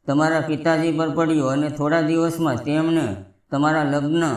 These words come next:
મારી સાથે કરાવી આપ્યા. ભગવાન શંકરે પાર્વતીજીની શંકાનું સમાધાન કરતા આગળ કહ્યું કે મારા શિવલિંગ ઉપર હંમેશા બીલીપત્ર ચડાવતા હતા, પરંતુ તમે જ્યારથી મને કેવડો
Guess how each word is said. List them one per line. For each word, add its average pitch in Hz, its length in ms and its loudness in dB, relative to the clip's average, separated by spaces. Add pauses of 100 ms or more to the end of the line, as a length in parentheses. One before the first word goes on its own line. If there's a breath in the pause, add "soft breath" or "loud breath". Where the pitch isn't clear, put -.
મારી 127 280 0
સાથે 160 320 0
કરાવી 156 440 0
આપ્યા. 117 360 -2
ભગવાન 131 380 0
શંકરે 156 500 0
પાર્વતીજીની 156 800 0
શંકાનું 156 500 0
સમાધાન 156 460 0
કરતા 156 520 -2 (420)
આગળ 156 360 2
કહ્યું 139 380 0
કે 135 120 0
મારા 151 500 0 (220)
શિવલિંગ 170 400 2
ઉપર 151 600 -2
હંમેશા 147 600 0 (420)
બીલીપત્ર 165 760 0
ચડાવતા 160 540 0
હતા, 147 200 -2
પરંતુ 151 440 0
તમે 151 420 0
જ્યારથી 143 380 -2
મને 156 280 0
કેવડો 151 480 0